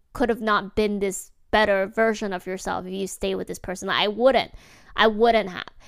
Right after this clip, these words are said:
And this is the crazy part, is that, like, for you, for any of you out there that who's with somebody that you think you needed, 'cause that's what I really felt like I, I was feeling at the time, is that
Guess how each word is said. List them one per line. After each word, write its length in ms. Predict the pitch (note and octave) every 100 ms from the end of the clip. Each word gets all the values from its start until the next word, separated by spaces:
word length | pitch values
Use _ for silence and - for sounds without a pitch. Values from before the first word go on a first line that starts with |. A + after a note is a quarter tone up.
| - -
And 200 | G3+ A#3
this 160 | C#4
is 120 | D4 C4+
the 100 | A3
crazy 460 | - A3 A#3 G#3+
part, 320 | F#3+ F#3 E3 - -
is 220 | G3+ G3
that, 300 | G3 F#3 -
like, 200 | G3 F#3+
for 140 | -
you, 640 | G#3 G3 G#3 A3+ C4 F4 - _ - _ -
for 260 | - A3+ -
any 260 | A3 B3+
of 120 | D4
you 140 | C4+ A#3+
out 300 | G3+ G#3 G#3
there 220 | G3 F#3+
that 180 | F#3 F3+
who's 260 | A3+ A3+
with 300 | A3+ A3+ A#3+
somebody 480 | - A3 G#3 G3 G3
that 160 | F#3+ -
you 180 | G#3 A#3
think 460 | - B3+ B3+ G#3
you 160 | A3 A3
needed, 640 | A3 A3 A#3+ C4+ G#3+ - -
'cause 140 | A#3 A#3
that's 240 | C4+ C#4+
what 180 | E4+ E4+
I 240 | D#4+ C4+ -
really 300 | A3 A#3 B3
felt 220 | A#3+ G#3+
like 140 | G#3
I, 280 | F#3 F3+ - -
I 340 | F3+ F#3 F3+ F#3 _ - -
was 200 | - G#3
feeling 380 | - A3 B3+ A#3+
at 100 | E3+
the 100 | -
time, 440 | - G#3+ A3 G#3+
is 220 | F#3 F#3 -
that 320 | F#3+ F3+